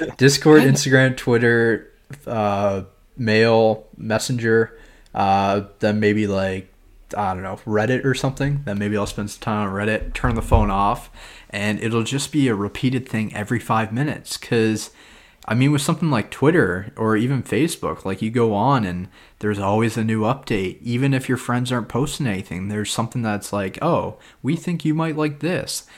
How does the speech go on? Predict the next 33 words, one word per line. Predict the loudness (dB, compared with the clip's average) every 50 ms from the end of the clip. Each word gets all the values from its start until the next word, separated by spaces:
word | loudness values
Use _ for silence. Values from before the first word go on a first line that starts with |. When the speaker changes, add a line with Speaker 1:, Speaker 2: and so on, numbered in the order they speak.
| -20 -12
Speaker 1:
And | -8 -6 -6
it's | -6 -6 -10 -14 _ -12
always | -8 -6 -4 -2 0 0 -2 -2
something | -2 -4 -6 -6 -4 -4 -4 -4 -4
new. | -4 -2 -2 -4 -4 -6 -10 -10
You | -8 -8 -8 -8
get | -6 -6 -6 -4 -2
that | -2 -2 -2
new | 0 -2 -2
stimulation, | -4 -4 -4 -4 -4 -4 -4 -4 -4 -2 -2 -2 -2 -4 -6 -8 -8 -10 -8
but | -6 -6 -6 -6 -8 -12 _ _ -20 -20 -20 -20 -20 _ _ _ _ _ _ _ -6
is | -4 -2 0
it | 0 0
really | 2 2 4 4 4
worth | 4 2 0 0 0 -2 -6
it? | -6 -6 -10 -16 -20 -20 -18 -16 -16 -16 -16 -18 -20 _ _ _ _ _ _ _ _ _ _ _ _ _ _ _ _ _ _ _ _ _ _ _ _ -18
Speaker 2:
No, | -12 -2 2 4 6 6 8 6 6 6
I | 6 4
mean, | 6 4 4 4 4 2 -2 -10 -12 -14 -14 -12 -4
no. | 0 2 4 4 2 0 -6 -12 -18 -20 _ _ _ _ -4 -4 2 4
It's, | 4 4 4 0 -2 -2
Speaker 1:
<laughs> |
Speaker 2:
it's | -2 0 0 2 4
just | 4 4 4 4 0 -2
'cause | 2 2 2 6 6
I, | 4 4 4 -4 _ -20 -12 -2
I | -2 -2 -2
think, | 2 2 2 2 2 -2 -6 -10 -4 2
don't | 2 2 2 2
these | -2 -4 -4
companies | -2 -2 -2 -2 -2 -6 -6 -6 0
get | 0 0 0 -2
paid | -10 -8 -6 -6 -6 -6 -8